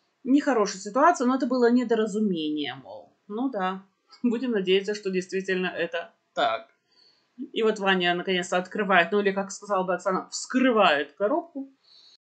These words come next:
И нож, которым он открывал эту коробку, он бросает на диван тут же. Лена, да, меня в очередной раз удивила в этом влоге. Она говорит: «Вань, ну что ты делаешь? Ну разве так можно?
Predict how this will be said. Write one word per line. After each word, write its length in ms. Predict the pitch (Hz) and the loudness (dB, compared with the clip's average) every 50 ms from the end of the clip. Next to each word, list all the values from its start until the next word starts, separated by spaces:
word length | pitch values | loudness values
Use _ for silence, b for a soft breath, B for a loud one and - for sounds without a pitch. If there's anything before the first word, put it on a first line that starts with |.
| _ _ _ _ _ - | _ _ _ _ _ 2
И 100 | 262 269 | 4 6
нож, 400 | 254 277 370 427 440 359 233 - | 8 8 8 8 8 6 4 2
которым 420 | - 226 220 254 240 240 254 240 | 0 2 4 6 6 6 6 6
он 120 | 233 226 214 | 6 6 4
открывал 440 | 214 - - 226 226 220 208 180 | 2 0 0 0 4 6 6 6
эту 100 | 175 190 | 4 2
коробку, 260 | 190 196 190 190 - 233 | 0 -4 -2 -2 0 0
он 100 | 254 262 | 2 0
бросает 520 | 262 277 277 311 302 294 285 269 269 - - 208 | 0 0 2 4 4 6 4 4 2 -2 -6 -6
на 100 | 220 226 | -4 -4
диван 460 | 208 190 185 185 196 175 156 156 160 - | -2 -2 -2 0 0 0 -2 -2 -6 -8
тут 240 | - 214 190 175 - | -6 -4 -4 -4 -4
же. 160 | - - - _ _ _ _ _ _ _ _ _ _ _ _ _ _ _ _ | -10 -18 -20 _ _ _ _ _ _ _ _ _ _ _ _ _ _ _ _
Лена, 720 | - 185 190 196 - 285 339 381 415 415 427 415 381 370 339 | -4 -2 2 4 6 6 6 6 6 4 4 4 2 0 2
да, 240 | 302 302 302 339 359 | 2 4 4 6 4
меня 320 | 349 330 311 311 320 311 | 4 2 2 4 2 2
в 60 | 302 | 2
очередной 420 | 302 302 - 285 254 254 233 269 254 | 0 0 0 -2 0 0 2 2 2
раз 200 | 269 294 277 269 | 2 2 2 0
удивила 460 | 269 240 269 247 233 233 233 226 208 | 0 0 0 0 2 2 2 2 2
в 40 | 196 | 0
этом 260 | 202 208 202 196 185 | -2 -4 -4 -6 -4
влоге. 300 | 180 190 190 190 196 196 | -4 -4 -2 -2 0 -2
Она 200 | 202 208 220 220 | -2 -2 -2 -2
говорит: 300 | 220 226 220 214 220 220 | -2 -2 -2 -4 -4 -4
«Вань, 200 | 208 214 196 180 | -2 0 0 0
ну 80 | 185 190 | -2 -4
что 180 | 190 - 226 | -6 -6 -8
ты 120 | 226 214 202 | -8 -8 -10
делаешь? 380 | 185 196 190 180 175 170 - - | -8 -6 -4 -4 -4 -6 -8 -10
Ну 80 | 190 | -6
разве 360 | 185 196 196 190 190 185 175 170 | -2 0 0 0 0 -2 -8 -10
так 260 | 165 165 156 156 160 | -10 -10 -10 -10 -12
можно? 540 | 170 175 180 190 208 208 202 180 - - - | -12 -8 -6 -6 -6 -8 -10 -12 -14 -16 -16